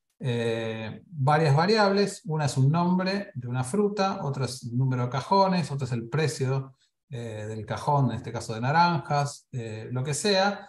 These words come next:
Y lo que voy a hacer es imprimir estos valores, ¿sí? Imprimir, eh, en este caso, la cadena de caracteres A, que resulta de aplicar un F string a todo esto. Ahora vamos a ver qué es, ¿eh? Y lo voy a imprimir.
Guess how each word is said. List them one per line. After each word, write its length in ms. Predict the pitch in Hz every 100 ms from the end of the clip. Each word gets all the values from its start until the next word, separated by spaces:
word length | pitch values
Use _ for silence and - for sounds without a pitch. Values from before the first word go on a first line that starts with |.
| _ -
Y 460 | 170 175 196 208 -
lo 160 | 147
que 80 | 143
voy 180 | 160 185
a 80 | 185
hacer 440 | - 208 208 208
es 300 | 165 151 -
imprimir 720 | 156 135 147 170 208 165 120 -
estos 300 | 135 131 117
valores, 500 | 120 107 95 98 -
¿sí? 300 | 139 151 139
Imprimir, 640 | 120 123 131 160 170 170 147
eh, 600 | 117 110 107 104 101 101
en 80 | 127
este 220 | 131 143
caso, 520 | 147 139 170 170 170 _ _ _ _
la 220 | 135 135 135
cadena 320 | 147 180 175
de 80 | 156
caracteres 680 | 135 131 165 156 143 - -
A, 460 | 202 202 220 - - _ _ _
que 120 | 131
resulta 440 | 123 127 175 180 160
de 60 |
aplicar 380 | 123 123 139 151
un 100 | 143
F 220 | 151 -
string 360 | 135 - 175 170
a 120 | 123
todo 240 | 127 151 196
esto. 320 | 208 - 202
Ahora 180 | 127 123
vamos 220 | 127 123
a 100 | 123
ver 120 | 131
qué 260 | 156 185 208
es, 300 | 202 - _ _ _
¿eh? 260 | - 131 160
Y 100 | 147
lo 80 | 127
voy 120 | 135
a 20 | 139
imprimir. 500 | 127 123 113 92